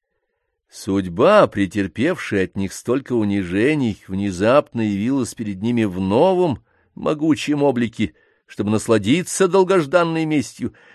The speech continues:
Сегодня против неё были бессильны не только бобы и крысиные кости, но даже и череп.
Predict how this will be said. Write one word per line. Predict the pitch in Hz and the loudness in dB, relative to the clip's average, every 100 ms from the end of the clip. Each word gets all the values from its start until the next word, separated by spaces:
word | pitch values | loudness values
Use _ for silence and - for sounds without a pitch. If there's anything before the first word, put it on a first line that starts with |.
| _ | _
Сегодня | - - 113 127 208 190 190 185 | -16 -4 0 4 4 4 2 0
против | 180 175 - 151 | 0 0 -2 -6
неё | 156 143 147 | -4 -2 0
были | 135 131 | 0 -2
бессильны | 117 113 - - 113 113 104 92 - _ _ - | -4 -8 -10 -10 -4 0 0 -2 -6 _ _ -4
не | 101 104 | 0 2
только | - 233 175 185 | 4 2 2 -2
бобы | 160 165 135 147 139 | 2 2 4 4 4
и | |
крысиные | - 123 110 117 113 107 101 | 0 -4 -4 -4 0 0 -2
кости, | 107 104 - 95 - _ _ _ - | -2 -4 -4 -10 -12 _ _ _ -4
но | 92 | -4
даже | 90 107 95 98 | 4 4 4 0
и | 98 | -2
череп. | - - 95 92 92 | -6 -6 -4 -4 -6